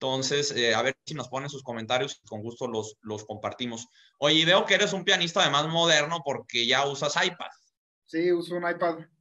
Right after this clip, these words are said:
Speaker 1: ¿Cómo
Speaker 2: Eh,
Speaker 1: está eso, qué?
Speaker 2: es del tamaño de una, es el iPad Pro, no, no por hacerle, este,
Speaker 1: <laughs>
Speaker 2: este,
Speaker 1: Ya te van a dar comisión, güey.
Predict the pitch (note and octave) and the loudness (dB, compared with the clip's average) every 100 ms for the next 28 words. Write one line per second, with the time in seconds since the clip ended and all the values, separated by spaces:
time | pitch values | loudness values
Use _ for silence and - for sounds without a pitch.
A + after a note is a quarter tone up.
0 | _ _ _ _ _ _ _ - D3+ D#3+ | _ _ _ _ _ _ _ -20 -16 -16
1 | - _ _ - C#3+ D#3 C#3 D#3 C3+ B2 | -18 _ _ -4 0 0 2 2 2 -2
2 | C3+ A2+ - _ _ _ _ D3 E3+ F3 | -2 -4 -6 _ _ _ _ -4 -2 0
3 | D#3+ E3 F3 E3+ D#3+ D#3+ E3+ E3+ D#3+ D3 | 0 0 -2 -2 0 -2 -2 -2 -2 -4
4 | C#3 C3 C3 _ _ - D3+ F3 F3 E3+ | -6 -10 -16 _ _ -14 -8 -4 -2 -2
5 | E3+ E3 - G#3 C4+ - _ _ _ D3+ | -4 -2 -2 -2 -4 -8 _ _ _ -8
6 | D3+ D#3+ E3 F#3 E3 D#3+ E3+ F3+ E3 D3 | -6 -4 -4 -2 -2 -2 0 2 2 2
7 | C3+ C3+ C#3 C4+ - B3 - C#4+ - - | -2 -6 0 0 4 2 2 -2 -6 -10
8 | - _ - - - - - D3+ F3+ G#3 | -10 _ -20 -20 -18 -18 -4 2 4 6
9 | G3 G3+ G3 A#3 E3+ E3 G3+ A#3 F3 B2+ | 8 6 6 4 4 6 6 6 4 2